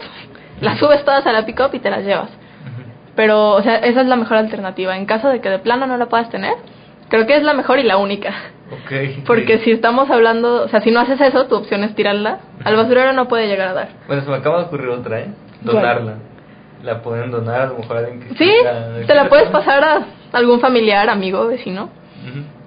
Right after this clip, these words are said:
Speaker 1: Pero sí, o sea, lo peor, lo peor, lo peor que puede hacer es tirarla en la calle, o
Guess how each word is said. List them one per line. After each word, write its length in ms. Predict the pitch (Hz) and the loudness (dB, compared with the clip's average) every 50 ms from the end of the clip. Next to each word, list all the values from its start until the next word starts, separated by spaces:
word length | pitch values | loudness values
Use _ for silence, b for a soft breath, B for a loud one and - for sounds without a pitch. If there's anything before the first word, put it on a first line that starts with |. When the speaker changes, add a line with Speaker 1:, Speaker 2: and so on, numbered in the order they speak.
| - - - - - - | -20 -20 -20 -20 -6 -2
Speaker 1:
Pero 200 | 220 220 220 220 | 2 2 2 2
sí, 200 | 220 240 247 240 | 2 4 4 4
o 80 | 233 233 | 4 4
sea, 140 | 254 220 214 | 2 0 0
lo 260 | 220 220 226 233 233 | 2 2 2 2 2
peor, 320 | 226 220 226 233 233 220 | 2 2 2 2 2 2
lo 160 | 208 202 202 | 0 -2 -2
peor, 200 | 202 202 202 196 | 0 0 0 0
lo 120 | 190 185 190 | 0 -2 -2
peor 160 | - 220 240 | -2 -4 -2
que 100 | - 240 | -2 -2
puede 140 | 247 277 254 | 0 0 0
hacer 240 | 220 - 214 220 233 | 0 -2 -2 -4 -4
es 160 | 320 285 - - | -4 -6 -10 -6
tirarla 320 | - 202 202 202 196 202 214 | -4 -2 -2 0 -2 -2 -4
en 100 | 220 220 | -4 -6
la 100 | 202 202 | -6 -4
calle, 400 | 208 202 202 226 254 359 359 - - - | -4 -4 -2 -2 -2 -4 -4 -8 -16 -8
o 260 | - 196 190 190 190 | -4 -2 0 0 -2